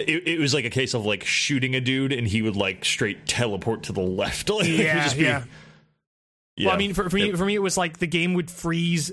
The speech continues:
Speaker 2: like, I, I would, like, try to shoot a guy, like, I saw him, and then it was, like, the game would just freeze, and then, like, three seconds later would, would move again, and I'd just be fucking dead.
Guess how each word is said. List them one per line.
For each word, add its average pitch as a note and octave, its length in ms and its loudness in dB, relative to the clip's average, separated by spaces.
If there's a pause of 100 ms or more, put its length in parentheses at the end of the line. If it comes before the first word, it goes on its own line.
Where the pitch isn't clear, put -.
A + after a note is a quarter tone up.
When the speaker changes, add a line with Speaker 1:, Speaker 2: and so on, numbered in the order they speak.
(260)
Speaker 2:
like, E3 200 -2 (600)
I, E3+ 180 0
I D3 40 2
would, D#3+ 120 0
like, D3 140 -2
try G3 220 2
to F3 40 -2
shoot F#3+ 220 0
a F3+ 60 0
guy, E3+ 400 2
like, D3+ 160 0
I C#3 40 -2
saw F3 300 2
him, D#3 200 0 (260)
and D#3 120 0
then D#3 100 2
it D3 60 -2
was, D3 140 2
like, D3+ 240 0 (200)
the E3+ 80 -2
game F3+ 180 2
would F3+ 100 0
just F3 160 -2
freeze, F3 500 0 (240)
and E3+ 100 0
then, E3 140 2
like, D#3+ 240 0
three F#3+ 260 0
seconds E3+ 440 0
later D#3+ 400 0 (300)
would, D#3 220 -2 (320)
would D#3 220 -2 (540)
move E3+ 340 2
again, D#3 420 0
and D3+ 100 -4
I'd D3 120 0
just C3+ 120 -10
be D3+ 80 -8
fucking C#3 340 -6
dead. B2+ 260 -6